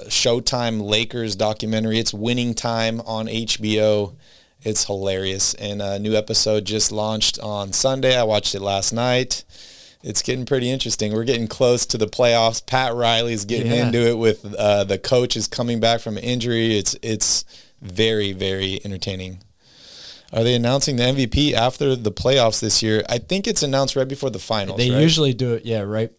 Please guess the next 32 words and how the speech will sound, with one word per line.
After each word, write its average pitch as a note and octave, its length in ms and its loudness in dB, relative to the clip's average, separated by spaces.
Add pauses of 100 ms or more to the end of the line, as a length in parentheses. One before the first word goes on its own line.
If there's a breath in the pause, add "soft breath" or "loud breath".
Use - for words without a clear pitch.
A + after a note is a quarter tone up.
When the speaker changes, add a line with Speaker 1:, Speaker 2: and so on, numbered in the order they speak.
(100)
Speaker 2:
the A2 60 -2
Speaker 1:
Yep. G#2 160 -4 (520)
Speaker 2:
couple B2 220 -2
days G#2+ 300 -2
before G#2 280 -6
the F#2+ 60 -6
finals F#2 360 -6
start - 360 -10
or G2 60 -10
something. - 340 -12 (560 loud breath)
Speaker 1:
Can A2+ 180 -4
Doc A2+ 280 2
Rivers A#2 260 0
add A2+ 220 2
another A2+ 320 4
three B2 260 -2
one A#2+ 200 2
deficit B2+ 680 2
and G#2 260 -6
add A2+ 320 2
three A#2+ 380 -2
oh A2+ 160 4
lead A#2 500 2
and G#2 840 -6 (160)
be G#2+ 240 -10
first A#2 520 -8
head A2 280 -2
coach - 380 0
to G2+ 80 -2
have G#2+ 360 0
team A#2 300 -2
comeback? B2+ 720 -2